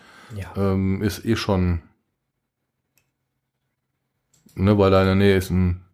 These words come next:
Speaker 2: ein, was war das, ein Spielplatz? Da
Speaker 1: Mhm.
Speaker 2: ist eh schon relativ,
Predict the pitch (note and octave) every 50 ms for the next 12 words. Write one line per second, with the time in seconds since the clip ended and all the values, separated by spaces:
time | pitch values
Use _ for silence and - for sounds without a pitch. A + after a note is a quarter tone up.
0 | _ _ _ _ _ _ _ _ - - _ _ A2 G2 F#2 - F#2+ - A#2 G2
1 | F2+ F2+ F2+ - - A#2+ - - D#2+ - - - - _ _ _ _ _ _ _
2 | _ _ _ _ _ _ _ _ _ _ _ _ _ - F#2+ F#2+ F#2 G#2+ G2+ -
3 | - - A#2 A2+ - A#2 A2+ A2 A2 A2+ A2+ A2+ G#2+ - - A2+ G#2+ - - -